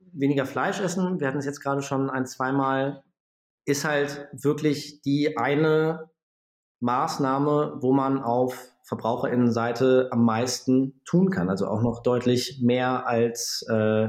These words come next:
oder es ist, es ist, ist ja im globalen Maßstab betrachtet, deswegen muss man natürlich ein bisschen unterscheiden zwischen wir hier in Deutschland oder, ähm, ein Mensch in China oder ein, äh, Mensch in, in Jordanien oder was auch immer.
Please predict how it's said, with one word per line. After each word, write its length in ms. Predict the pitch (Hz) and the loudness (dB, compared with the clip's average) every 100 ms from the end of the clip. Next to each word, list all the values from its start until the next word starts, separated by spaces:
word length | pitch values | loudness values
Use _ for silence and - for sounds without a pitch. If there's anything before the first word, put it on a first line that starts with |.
| 113 | -2
oder 240 | 107 95 - _ - | -4 -6 -16 _ -10
es 140 | - | -6
ist, 120 | 151 | -2
es 240 | 190 175 185 | 0 2 2
ist, 340 | - - - | 0 -4 -10
ist 180 | - 156 | -6 0
ja 240 | 165 147 | 0 0
im 320 | 151 156 160 151 | 0 -2 0 2
globalen 760 | 143 131 139 143 139 135 131 | 2 2 0 2 4 4 2
Maßstab 500 | 135 127 143 - 123 | 0 0 0 -2 -4
betrachtet, 460 | 120 - 113 117 127 | -4 -4 -4 -4 -8
deswegen 260 | 117 123 123 | -4 -2 -2
muss 140 | 123 | 0
man 100 | 117 | 0
natürlich 260 | 113 117 120 | -2 -4 -4
ein 80 | |
bisschen 520 | 117 127 127 123 117 113 - - _ | -2 -2 0 2 0 -2 -14 -20 _
unterscheiden 560 | 123 123 127 120 120 117 | -4 -2 -2 0 0 0
zwischen 640 | 127 117 113 113 113 - | -2 -2 -2 -2 -10 -14
wir 280 | 113 117 123 | -12 -2 0
hier 220 | 123 120 | 2 2
in 120 | 117 | 2
Deutschland 680 | 120 127 - 117 113 113 110 | 4 2 0 0 2 2 2
oder, 440 | - 104 107 107 - 107 | -2 0 2 0 -2 -4
ähm, 200 | 104 107 | -4 -4
ein 100 | 110 | 0
Mensch 240 | 110 120 | 0 0
in 100 | 110 | -6
China 460 | - 123 127 123 123 | -4 2 2 2 0
oder 180 | - 101 | -2 -2
ein, 220 | 104 104 - | -2 -4 -10
äh, 260 | - 107 104 | -16 -16 -10
Mensch 380 | 107 107 - 107 | -4 -4 -4 -2
in, 280 | 104 104 - - - - - - _ | -2 -2 -10 -20 -20 -20 -20 -20 _
in 320 | 110 104 104 104 | 0 2 2 0
Jordanien 760 | 110 107 104 113 127 131 127 | 0 0 0 0 2 2 2
oder 160 | 120 113 | 2 0
was 160 | 120 | -2
auch 100 | 120 | -2
immer. 280 | 120 117 156 | 0 -2 -2